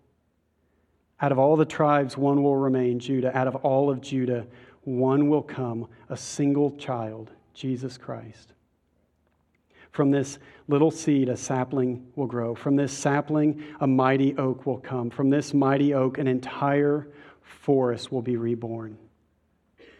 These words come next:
And what's unbelievable is that Isaiah sixty-one actually calls us who believe in the Messiah oaks of righteousness.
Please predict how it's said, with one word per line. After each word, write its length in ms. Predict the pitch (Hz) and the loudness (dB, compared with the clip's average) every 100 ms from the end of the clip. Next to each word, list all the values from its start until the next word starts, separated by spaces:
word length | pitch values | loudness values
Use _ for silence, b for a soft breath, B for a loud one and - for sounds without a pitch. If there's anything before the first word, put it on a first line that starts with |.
| b b b b _ _ _ _ _ _ _ _ B - | b b b b _ _ _ _ _ _ _ _ B 6
And 80 | |
what's 160 | 139 131 | 6 8
unbelievable 760 | 147 156 139 143 151 127 123 127 | 8 8 8 8 8 6 2 2
is 80 | |
that 100 | 120 | 2
Isaiah 400 | 127 127 139 151 | 2 4 6 6
sixty-one 680 | 135 - 151 - 139 131 143 | 4 0 0 2 4 6 6
actually 320 | 135 135 151 - | 6 4 0 -2
calls 400 | - 147 147 - | 2 4 4 4
us 440 | 151 147 131 - B B | 4 4 4 -6 B B
who 100 | 151 | 4
believe 420 | 139 131 147 170 | 4 6 8 10
in 120 | 160 | 8
the 60 | 147 | 8
Messiah 520 | 139 127 135 135 127 131 | 6 4 4 6 4 4
oaks 320 | 139 135 - | 2 2 0
of 100 | 135 | 2
righteousness. 880 | 127 127 127 120 - 120 107 - | 4 2 0 -8 -6 -8 -8 -16